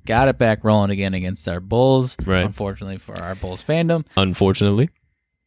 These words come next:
Speaker 1: Not to mention the Grizzlies' success. These Mavs have, uh, been a little shaky here lately, a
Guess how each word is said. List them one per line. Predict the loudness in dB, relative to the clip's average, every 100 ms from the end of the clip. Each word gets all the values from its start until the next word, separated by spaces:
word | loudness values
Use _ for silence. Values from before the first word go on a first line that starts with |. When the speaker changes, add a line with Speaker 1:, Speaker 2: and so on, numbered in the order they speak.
| _ _ -6
Speaker 1:
Not | 0 2 2
to | 0
mention | 2 2 2 -2
the | 0
Grizzlies' | 0 0 2 0 0
success. | -8 -2 0 0 -4 -10
These | -2 -2 0
Mavs | 0 2 2 0 -4
have, | -4 -4 -2
uh, | -2 -2
been | -4 -4
a | -4
little | -4 -4
shaky | -4 0 0 0 -4
here | -2 -2 -2
lately, | 0 0 2 2
a | 2